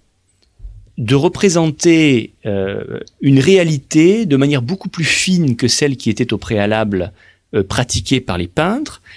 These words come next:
C'est-à-dire qu'il va noyer les contours des personnages qu'il représente dans ses toiles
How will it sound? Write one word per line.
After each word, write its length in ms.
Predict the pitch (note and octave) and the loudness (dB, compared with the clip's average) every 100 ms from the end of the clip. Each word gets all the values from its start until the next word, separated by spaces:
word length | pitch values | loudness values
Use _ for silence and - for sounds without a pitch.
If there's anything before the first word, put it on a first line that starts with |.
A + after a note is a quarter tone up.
| - - | -20 -16
C'est-à-dire 380 | - C#3+ F3 A#3+ | -6 -2 0 0
qu'il 240 | - D#3+ C#3+ | -2 -2 0
va 320 | C#3 C3 - A#2+ | 2 0 -2 2
noyer 680 | C3+ F#3 A3 G#3+ F#3 G3 | 4 4 4 2 4 4
les 140 | D#3+ - | 4 2
contours 880 | - F#3 E3 - F#3+ F3 D3+ G#2 G2 | 2 0 0 0 2 4 4 2 -2
des 160 | A#2+ | -4
personnages 760 | A#2+ C3+ - B2+ B2 B2 A#2 - | -2 -6 -2 0 2 0 -2 -4
qu'il 120 | A2 | -4
représente 500 | G#2+ A2+ A2 A2+ A2+ | -4 -2 -2 0 -2
dans 140 | G2+ | -2
ses 160 | G2 F#2+ | -4 -6
toiles 580 | - B2 C#3 F#3+ A#3 | -6 -2 0 -2 -6